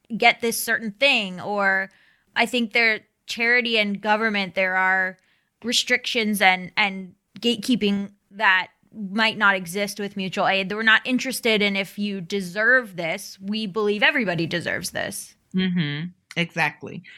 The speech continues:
Speaker 2: Yep. You know, this idea that our tactics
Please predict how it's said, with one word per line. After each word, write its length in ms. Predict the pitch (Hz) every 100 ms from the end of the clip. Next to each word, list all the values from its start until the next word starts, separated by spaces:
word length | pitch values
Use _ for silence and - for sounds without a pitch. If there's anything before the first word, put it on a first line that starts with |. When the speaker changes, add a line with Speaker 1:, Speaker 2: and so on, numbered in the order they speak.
| -
Speaker 2:
Yep. 260 | 185 254 - _ _ -
You 140 | 214 220
know, 180 | 190
this 260 | 180 208 208
idea 440 | 165 165 175 175 170
that 360 | 160 156 151 - _ - _ -
our 180 | 165 175
tactics 1000 | - - 196 202 - 165 151 - -